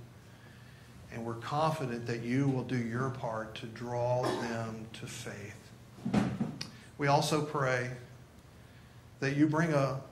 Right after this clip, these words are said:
a boldness to our lives that is only marked by the Holy Spirit in us, to share what we know and to know what we share. We pray this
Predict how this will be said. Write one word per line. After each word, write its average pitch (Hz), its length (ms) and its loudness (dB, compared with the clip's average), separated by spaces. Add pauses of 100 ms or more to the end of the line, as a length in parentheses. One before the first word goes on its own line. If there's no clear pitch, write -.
(200)
a 110 60 -2
boldness 156 840 6
to 143 140 -2
our 139 200 4
lives 123 400 0
that 127 160 -4 (540)
is 120 260 2
only 156 280 2
marked 143 340 0
by 120 100 -2
the 107 80 -8
Holy 127 220 -2
Spirit 120 420 -6
in 131 160 -4
us, 110 380 -8 (1080)
to 135 80 -4
share 151 300 4
what 147 200 4
we 143 100 0
know 110 320 -2 (2250)
and 110 140 -6
to 120 100 -8
know 110 200 -4
what 110 240 -4
we 110 80 -8
share. 104 380 -10 (1900)
We 131 100 -2
pray 196 340 4
this - 640 -2